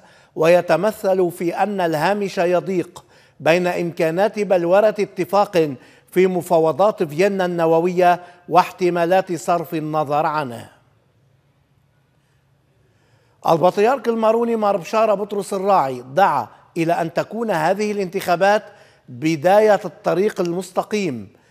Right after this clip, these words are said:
التي تخرج لبنان من اللجة التي أوقعه فيها المسؤولون والسياسيون ولا يزالون حتى الساعة. الغريب أن كلما فكرت الحكومة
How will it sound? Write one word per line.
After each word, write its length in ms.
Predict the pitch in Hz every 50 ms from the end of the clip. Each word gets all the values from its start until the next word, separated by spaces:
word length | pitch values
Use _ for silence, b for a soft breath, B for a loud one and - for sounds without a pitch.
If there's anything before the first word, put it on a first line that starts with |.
| b b b b
التي 420 | 156 151 151 170 190 190 - 202 185
تخرج 540 | - - 269 247 220 202 202 208 185 151 170
لبنان 640 | 175 165 165 156 143 143 170 190 196 196 190 185
من 140 | 180 175 175
اللجة 840 | 170 165 165 170 170 185 196 185 156 139 117 110 139 175 202 - - B B B B B B -
التي 280 | 151 156 185 - 185 175
أوقعه 720 | 175 175 170 156 - - 202 196 185 180 175 165 160 156 147 -
فيها 260 | 196 196 190 175 175
المسؤولون 760 | 175 156 147 165 160 - 151 160 160 175 185 202 202 190 - b b b b b b b b
والسياسيون 1000 | 175 190 190 - - 185 180 175 165 165 - 170 156 156 175 190 196 190 190 196 190
ولا 320 | 170 147 160 170 180 185 190
يزالون 680 | 190 180 165 143 156 160 156 156 170 185 190 190 170
حتى 360 | - - 196 202 - - 196
الساعة. 580 | 185 180 - - 208 190 160 123 113 104 98 - _ b b b b b b - -
الغريب 580 | 185 175 156 151 165 170 202 226 214 165 143 - -
أن 200 | 175 175 170 160
كلما 520 | - - - 220 220 214 208 190 185 170
فكرت 520 | 165 - 208 - - - 196 185 175 - 175
الحكومة 640 | 165 147 185 170 - - 202 180 156 143 135 127